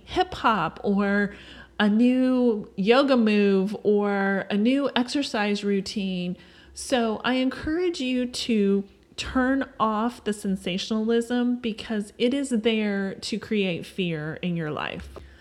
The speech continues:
So I encourage you to find creative ways to feed the positivity in your brain rather than the negativity in your brain. I want to read a quote by Charles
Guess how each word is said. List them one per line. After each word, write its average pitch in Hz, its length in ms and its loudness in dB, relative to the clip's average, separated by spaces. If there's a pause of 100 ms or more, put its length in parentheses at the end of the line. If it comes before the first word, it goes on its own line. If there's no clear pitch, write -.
(160)
So 294 180 -2
I 269 60 4
encourage 311 580 2
you 294 120 0
to 277 160 -4
find 233 380 2
creative 208 480 0
ways 196 540 -4 (140)
to 190 560 -2 (520)
feed 269 500 2
the - 60 0
positivity 294 1200 -2
in 311 160 0
your 311 100 0
brain 285 560 0
rather 214 500 2
than 202 480 0
the 202 140 0
negativity 175 920 0
in 165 140 -6
your 165 100 -6
brain. 110 460 -8 (880)
I 311 40 4
want 381 200 2
to 403 60 4
read 254 200 4
a 269 40 0
quote 220 500 0
by 196 160 0
Charles 190 480 0